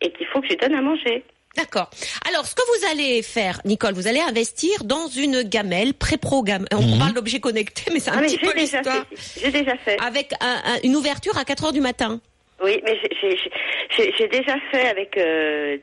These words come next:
Speaker 1: des, une gamelle comme ça.
Speaker 2: Oui.
Speaker 1: Euh, eh ben, euh, il, il, j'avais mis des, deux horaires différents. Et, eh bien, quand les gamelles étaient vides, il me réveillait après.
Speaker 2: D'accord. Mais, euh,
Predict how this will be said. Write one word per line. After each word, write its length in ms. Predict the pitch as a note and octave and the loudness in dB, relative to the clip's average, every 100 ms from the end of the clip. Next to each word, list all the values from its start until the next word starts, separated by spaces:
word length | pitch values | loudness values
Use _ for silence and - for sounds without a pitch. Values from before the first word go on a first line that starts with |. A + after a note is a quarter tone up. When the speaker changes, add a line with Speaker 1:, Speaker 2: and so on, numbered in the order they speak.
| _ - | _ -4
Speaker 1:
des, 140 | F3 - | -4 -2
une 180 | D3+ E3+ | -6 0
gamelle 320 | E3+ F#3 F#3 | 2 2 0
comme 180 | - D#3+ - | -2 -4 -2
ça. 100 | F3+ - - | -2 -2 -4
Speaker 2:
Oui. 280 | G3 G3+ A#3 G4+ - F#3+ | 0 2 2 -2 -2 0
Speaker 1:
Euh, 360 | F3+ F3 E3 - - | 4 4 2 0 -4
eh 80 | F#3+ G3 | -4 -2
ben, 480 | G3+ G3+ G3 F#3+ F3+ - | -2 0 0 0 -2 0
euh, 600 | F3 E3+ E3 D#3 D3 C#3+ - | 0 2 0 0 -2 -4 -6
il, 520 | D3+ - - - - - | -12 -10 -10 -10 -12 -6
il, 480 | E3+ C#3+ C#3 B2+ - F#2+ - - - | -2 0 0 0 2 0 0 -2 0
j'avais 240 | F#3 F3+ | 2 4
mis 180 | F#3 G#3 | 2 0
des, 140 | F#3+ G#3 G#3 - | 0 0 0 0
deux 200 | B3 A#3 | 0 0
horaires 220 | A#3 G#3+ | -2 -4
différents. 460 | G#3 - G3 G3 B4 - - - - - - | -6 -4 -2 0 -2 -6 -20 -14 -12 -12 -4
Et, 440 | F3 F3 E3+ E3 - | 0 2 4 2 0
eh 100 | D#3 | -4
bien, 240 | D#3 F3+ F3+ | -4 -2 -2
quand 120 | - B3 | 0 -2
les 60 | B3+ | 0
gamelles 300 | A3+ A3 G#3+ | 0 2 2
étaient 220 | G3+ F#3+ F3 | 0 -2 -4
vides, 200 | G#3+ C#4+ | -2 0
il 100 | G#3+ | 0
me 60 | |
réveillait 360 | G#3 G3 F#3 E3 | 2 0 2 0
après. 300 | D#3 C#3+ C3+ - _ _ _ _ _ _ _ - | -2 -4 -6 -8 _ _ _ _ _ _ _ -6
Speaker 2:
D'accord. 400 | A3 A3 F3+ E3+ - - | -6 -2 -4 -4 -8 -4
Mais, 220 | G3+ A3 G#3 | 2 2 4
euh, 1400 | G#3 G3 G3 F#3 F#3 F3+ F3 E3+ E3 E3 D#3 D3 G2 G2+ | 2 2 2 2 2 2 2 0 0 -2 -2 -2 -2 -6